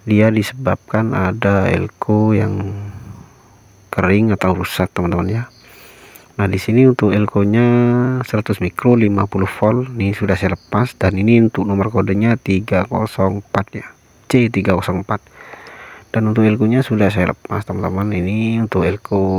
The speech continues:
yang asli seratus mikro, lima puluh volt, dan saya mempunyai, eh, ukuran seratus mikro, tiga puluh lima volt. Ini saya rasa sudah cukup.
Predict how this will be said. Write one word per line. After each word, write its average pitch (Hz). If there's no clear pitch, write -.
yang 98
asli 127
seratus -
mikro, 110
lima 101
puluh -
volt, 98
dan 101
saya 101
mempunyai, 98
eh, 92
ukuran 104
seratus 98
mikro, 123
tiga 90
puluh 90
lima 87
volt. 107
Ini 101
saya 92
rasa 107
sudah 101
cukup. -